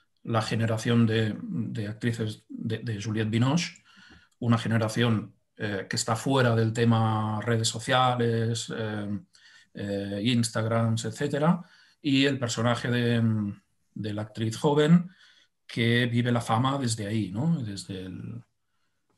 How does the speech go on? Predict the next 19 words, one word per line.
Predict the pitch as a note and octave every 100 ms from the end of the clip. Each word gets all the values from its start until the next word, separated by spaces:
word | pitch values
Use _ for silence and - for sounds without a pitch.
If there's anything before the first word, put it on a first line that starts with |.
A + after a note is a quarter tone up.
| _ _ _ _ _ _ _ _ _ _ _ -
y | B2+ G#2+
es, | G2+ - - -
creo | - A2
que | A2
es | A2+
interesante | A2+ A2+ G#2+ A2+ A2 A2
también | A2 A2
e-, | G#2+ A#2
esa | - A#2
comparación, | A2+ A2 A#2+ G#2+ - G#2+ G2+ G2+
¿no? | D3+
Cómo, | - A2 A2 G#2+ G#2 - _ _ _ _ _ -
eh, | G2 F#2+ F#2+ F#2+ G2 G2 A2+ - _ _ - _ _ _
cómo | B2 A#2+ A#2
ella, | A#2+ B2+ A#2+ A2+ A2 G#2 - - - -
Binoche, | - - A#2 A2+ A#2+ A#2+ - - -
eh, | A2+ G#2+
se | - A2+
ve, | A#2 A#2 A#2